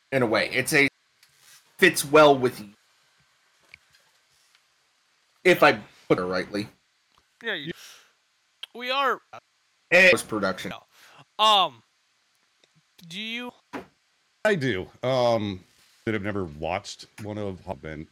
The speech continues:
Speaker 3: I suggest you definitely fucking do it. Uh, he, he said it.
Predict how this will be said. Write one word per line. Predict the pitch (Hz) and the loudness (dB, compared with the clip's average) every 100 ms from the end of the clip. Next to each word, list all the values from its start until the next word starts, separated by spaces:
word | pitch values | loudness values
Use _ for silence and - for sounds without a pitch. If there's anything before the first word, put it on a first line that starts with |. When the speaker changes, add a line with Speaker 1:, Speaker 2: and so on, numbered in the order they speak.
| _ _ _ | _ _ _
Speaker 3:
I | 110 | -8
suggest | - 113 104 117 - | -6 -6 -4 -4 -6
you | 95 95 78 73 _ _ | -8 -8 -8 -14 _ _
definitely | - 87 80 | -16 -12 -12
fucking | 78 80 80 | -10 -12 -12
do | 73 76 | -12 -12
it. | 85 _ - | -12 _ -14
Uh, | 71 71 | -12 -10
he, | 95 85 85 | -12 -14 -14
he | 90 | -14
said | - 87 | -10 -10
it. | 82 | -10